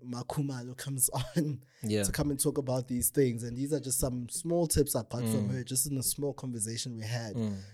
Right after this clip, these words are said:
Speaker 1: You
Speaker 2: mm,
Speaker 1: know, it's just
Speaker 2: mm.
Speaker 1: like, "Okay, now do one, two, three." I'm like, "Oh, okay, now I'm gonna
Speaker 2: Yeah.
Speaker 1: do that." You know, start moving things.
Speaker 2: Yeah,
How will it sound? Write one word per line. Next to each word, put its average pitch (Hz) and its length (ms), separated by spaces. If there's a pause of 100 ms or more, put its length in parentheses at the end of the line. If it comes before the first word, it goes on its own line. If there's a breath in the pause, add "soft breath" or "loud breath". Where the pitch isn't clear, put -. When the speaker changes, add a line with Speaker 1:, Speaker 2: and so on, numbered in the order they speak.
(100)
Speaker 1:
You 113 120
Speaker 2:
mm, 113 40
Speaker 1:
know, 113 220
it's - 120
just 117 140
Speaker 2:
mm. - 40
Speaker 1:
like, 117 120
"Okay, 151 240
now 147 260 (120)
do 131 140
one, 135 120
two, 139 120
three." 131 140
I'm 117 140
like, 104 100
"Oh, 120 280
okay, 120 240 (120)
now 156 140
I'm 175 100
gonna 202 140
Speaker 2:
Yeah. 101 80
Speaker 1:
do 190 140
that." 147 280
You 127 100
know, 127 240 (340)
start 156 340
moving 139 420
things. 135 500 (260)
Speaker 2:
Yeah, 160 260